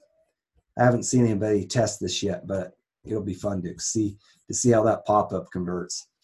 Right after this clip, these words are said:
Okay, so then I believe that the next thing is, is, "All right, now let me introduce you to a twenty-eight day challenge." Now,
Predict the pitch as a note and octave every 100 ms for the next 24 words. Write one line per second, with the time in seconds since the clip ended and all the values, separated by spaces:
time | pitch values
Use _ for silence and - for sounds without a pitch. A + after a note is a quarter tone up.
0 | _ _ _ - A#2+ B2 - _ - -
1 | C3 D3+ D3 C3+ C#3 C#3 B2 A#2+ A#2+ C3
2 | D#3+ D#3+ - C3 B2 B2 A2+ A2 C#3 B2
3 | A2+ B2+ C#3 C3+ B2+ A#2 A2+ B2 A#2+ A2+
4 | A#2+ G#2 - B2+ B2 A#2+ A#2 G#2 - B2+
5 | A#2+ F#2+ E2+ - _ _ - - C#3+ C3+
6 | -